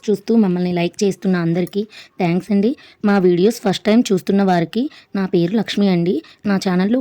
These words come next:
కుకింగ్ వీడియోస్ and daily motivational షార్ట్స్ వస్తాయండి.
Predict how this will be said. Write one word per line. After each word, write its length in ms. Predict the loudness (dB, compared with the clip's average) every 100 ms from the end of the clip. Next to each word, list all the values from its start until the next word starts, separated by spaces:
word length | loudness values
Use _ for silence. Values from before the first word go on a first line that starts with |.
| -4
కుకింగ్ 280 | 0 2 4
వీడియోస్ 340 | 4 2 2 0
and 100 | 0
daily 260 | 0 0 2 2
motivational 540 | 2 2 0 0 -4 -6 -12 -18 -6
షార్ట్స్ 320 | 0 0 0 -4
వస్తాయండి. 500 | -2 0 2 2 0